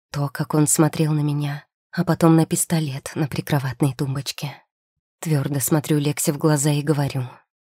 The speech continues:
"Опаснее него я никого не встречала". "Не поедем на Аляску. Там холоднее, чем здесь". Лекса слабо улыбается.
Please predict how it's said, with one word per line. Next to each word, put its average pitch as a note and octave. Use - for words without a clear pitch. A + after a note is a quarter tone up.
"Опаснее D#3
него D#3
я D#3
никого D3+
не C#3+
встречала". C3
"Не F#3
поедем E3
на E3+
Аляску. E3
Там E3+
холоднее, D#3+
чем E3
здесь". -
Лекса D3
слабо C#3
улыбается. C#3